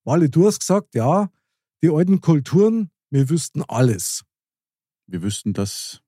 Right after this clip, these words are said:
Speaker 2: die Mayas schon von Aliens heimgesucht wurden.
Speaker 1: Bravo.
Speaker 2: Dann ge-, dann wäre
Speaker 1: <laughs>
Speaker 2: diese Frage des Universums schon mal gelöst.
Speaker 1: Ja, und für die
Speaker 2: Beziehungsweise die hätte man sich ja nie gestellt, weil das
Speaker 1: Ja.
Speaker 2: war ja klar.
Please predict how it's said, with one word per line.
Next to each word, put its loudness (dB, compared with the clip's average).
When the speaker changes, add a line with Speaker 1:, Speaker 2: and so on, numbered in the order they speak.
Speaker 2:
die -4
Mayas 0
schon -8
von -4
Aliens -6
heimgesucht -8
wurden. -16
Speaker 1:
Bravo. 4
Speaker 2:
Dann 0
ge-, 0
dann -2
wäre 6
Speaker 1:
<laughs> -2
Speaker 2:
diese 2
Frage -2
des -4
Universums -2
schon 2
mal -6
gelöst. -4
Speaker 1:
Ja, 4
und 2
für -4
die -4
Speaker 2:
Beziehungsweise 4
die 2
hätte 2
man 2
sich -2
ja 2
nie 2
gestellt, -4
weil -8
das -6
Speaker 1:
Ja. -4
Speaker 2:
war 4
ja 4
klar. -4